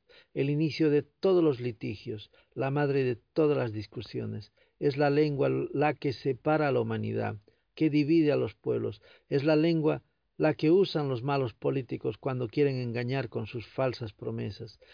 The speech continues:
Es la lengua la que usan los pícaros cuando quieren estafar.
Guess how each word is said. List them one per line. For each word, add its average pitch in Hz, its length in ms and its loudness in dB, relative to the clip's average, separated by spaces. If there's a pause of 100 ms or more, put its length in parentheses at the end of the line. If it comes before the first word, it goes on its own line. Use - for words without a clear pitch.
(180)
Es 131 160 -2
la 147 80 4
lengua 151 400 4
la 143 140 2
que 143 200 0
usan 147 480 2
los 123 140 -4 (160)
pícaros 156 480 2
cuando 120 300 -6
quieren 135 320 0
estafar. 117 580 -6